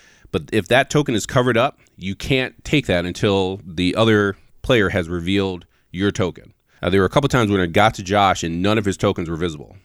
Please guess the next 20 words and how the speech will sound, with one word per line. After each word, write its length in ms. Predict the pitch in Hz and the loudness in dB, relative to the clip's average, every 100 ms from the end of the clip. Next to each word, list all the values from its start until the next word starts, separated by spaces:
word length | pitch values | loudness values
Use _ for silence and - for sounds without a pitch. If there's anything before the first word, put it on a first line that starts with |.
| _ | _
So 140 | - 87 | -10 -4
then 140 | 87 | -2
I 100 | 90 | 0
get 140 | 87 | -2
to 60 | 92 | -2
go 160 | 87 82 | -4 -4
again. 260 | 76 69 - - | -8 -14 -18 -14
So 140 | - | -4
basically 280 | 85 90 90 | -2 0 -2
it 60 | - | 0
skips 200 | 107 - | -2 -2
his 140 | 90 | -4
turn 240 | - 95 | -2 0
and 160 | 87 80 | -2 -2
goes 180 | 90 87 | -2 0
back 200 | 90 80 | 0 -2
to 100 | - | -2
me. 120 | 101 | 0
Now, 180 | 104 113 | 0 0
obviously, 480 | - 156 131 110 104 | 2 2 2 0 -4